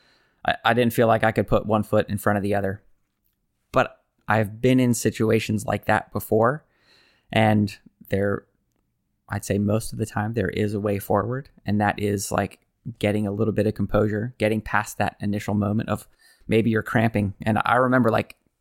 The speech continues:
I think I was probably crying and cramping, curled in a ball, like, on the side of the trail. But that, that was the first thing, g-, get past the cramp. Next thing is, like, taking a little hydration. I had some nutrition with me, so taking a little nutrition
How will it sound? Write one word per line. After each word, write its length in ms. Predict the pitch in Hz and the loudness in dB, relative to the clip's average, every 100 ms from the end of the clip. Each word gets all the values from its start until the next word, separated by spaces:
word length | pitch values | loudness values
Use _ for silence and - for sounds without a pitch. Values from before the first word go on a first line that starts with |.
| _ | _
I 120 | 107 113 | -4 -2
think 220 | 147 131 | 0 2
I 80 | 127 | 2
was 100 | 117 | 2
probably 300 | 127 117 - | 0 0 -2
crying 640 | - 127 135 135 139 143 - | 0 2 0 -2 -8 -10 -8
and 160 | 95 | -8
cramping, 560 | - 123 110 - 104 117 - _ _ - | -2 0 0 -2 -6 -6 -10 _ _ -4
curled 320 | - 117 117 | 2 4 4
in 100 | 110 | 2
a 40 | |
ball, 380 | 107 110 107 104 | 2 2 2 2
like, 180 | 104 104 | 0 0
on 160 | 107 | 0
the 60 | 107 | 0
side 280 | - 110 110 | 2 2 2
of 60 | |
the 60 | 104 | -2
trail. 480 | - 110 107 107 - _ _ _ | 0 2 2 -2 -8 _ _ _
But 100 | 120 | 2
that, 200 | 135 - | 2 2
that 120 | 123 | 0
was 120 | 123 120 | 0 0
the 40 | |
first 260 | - 127 - | 0 0 0
thing, 200 | 107 - - | -4 -6 -14
g-, 100 | - | -14
get 260 | - 117 - | -2 -2 0
past 240 | 120 123 | -2 -2
the 40 | 117 | -2
cramp. 360 | 123 117 - - - _ | -2 -2 -4 -10 -12 _
Next 220 | 113 110 | -2 0
thing 160 | - 113 | 0 0
is, 120 | 107 | 0
like, 160 | 107 - | -2 0
taking 340 | - 113 117 | 0 0 0
a 20 | |
little 220 | 110 117 120 | 0 2 2
hydration. 640 | 113 120 110 113 110 120 - | 2 2 2 0 -2 -4 -8
I 60 | 107 | -2
had 200 | 113 - | 0 0
some 140 | 120 | 0
nutrition 440 | 117 - 120 120 | 0 0 0 2
with 180 | 113 113 | 0 0
me, 100 | 110 | -2
so 180 | 107 98 | -2 -6
taking 340 | - 113 117 | -2 -2 0
a 40 | 117 | 0
little 200 | 120 123 | -2 -2
nutrition 640 | 123 - 113 113 110 | -4 -4 -4 -2 -2